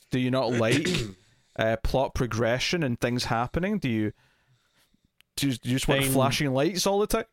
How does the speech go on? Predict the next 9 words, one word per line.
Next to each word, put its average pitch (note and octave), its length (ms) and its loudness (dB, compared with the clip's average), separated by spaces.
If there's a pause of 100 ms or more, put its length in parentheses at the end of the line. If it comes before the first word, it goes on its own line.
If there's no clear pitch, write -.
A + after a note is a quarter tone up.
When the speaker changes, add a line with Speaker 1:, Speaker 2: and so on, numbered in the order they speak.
(500)
Speaker 2:
<laughs> A2+ 240 -6 (380)
Sorry D#3+ 380 0
if, C#3+ 120 -2
like, A#2 160 -2
characters A2+ 460 -2
aren't G#2+ 180 -2
constantly G#2 640 -2
talking G#2 280 -2
about F#2+ 260 -2